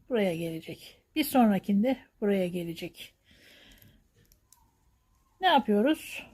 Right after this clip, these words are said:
Tekrar ediyorum. Dört sıra haroşa örüyoruz. Bir sıra düz örüyoruz. Tekrar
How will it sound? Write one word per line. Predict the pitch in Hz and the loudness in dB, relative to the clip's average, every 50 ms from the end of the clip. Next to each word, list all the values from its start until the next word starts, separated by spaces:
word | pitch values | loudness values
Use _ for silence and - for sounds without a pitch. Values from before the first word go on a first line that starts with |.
| _ _ _ _ | _ _ _ _
Tekrar | - 320 277 - - 247 233 208 | -2 -2 -2 2 2 4 4 4
ediyorum. | 196 190 175 175 180 180 180 214 269 294 302 277 - _ - - | 4 2 0 0 -2 -2 0 0 -2 -2 -2 -6 -8 _ -8 2
Dört | 311 311 311 302 | 4 4 4 4
sıra | - - - 196 190 180 165 - | 0 -6 -4 -2 -2 -2 -2 -2
haroşa | 226 226 233 233 - - | -2 0 0 0 0 -2
örüyoruz. | 294 285 277 294 294 294 285 294 302 294 - - - - _ _ _ - | -2 0 0 4 4 4 4 4 2 0 -2 -10 -16 -20 _ _ _ -2
Bir | 269 254 233 | 0 0 0
sıra | 214 - - 185 185 175 165 | 0 -2 -2 -2 0 -2 0
düz | 175 220 233 233 | 0 0 0 2
örüyoruz. | 302 302 277 294 285 285 285 277 302 320 320 330 - - - - - - _ _ _ _ _ _ _ _ _ _ _ _ _ _ _ _ _ _ _ _ _ _ | 2 2 2 4 4 4 4 4 4 2 2 0 -6 -14 -16 -16 -18 -20 _ _ _ _ _ _ _ _ _ _ _ _ _ _ _ _ _ _ _ _ _ _
Tekrar | 349 269 233 - - 247 277 294 - - - - | -4 -4 -2 -2 0 0 0 0 -2 -4 -16 -20